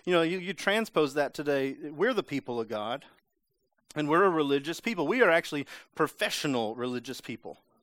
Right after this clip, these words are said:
We are so good at religion that God doesn't even have to show up. We could just walk in a building,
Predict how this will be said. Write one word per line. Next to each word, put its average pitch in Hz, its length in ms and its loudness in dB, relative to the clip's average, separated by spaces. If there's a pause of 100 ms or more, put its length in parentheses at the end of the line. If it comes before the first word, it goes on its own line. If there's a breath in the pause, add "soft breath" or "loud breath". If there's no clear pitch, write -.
(540 soft breath)
We 202 140 0
are 208 80 6
so 190 320 4
good 214 200 8
at 214 100 6
religion 143 500 0
that 127 220 -4
God 175 240 2
doesn't 208 120 2
even 180 200 0
have 170 180 -4
to - 80 -14
show 160 300 0
up. 143 240 2
We 143 100 -6
could 139 240 -10
just 131 220 -10
walk 151 340 -2
in 220 140 -2
a - 20 0
building, 175 500 -4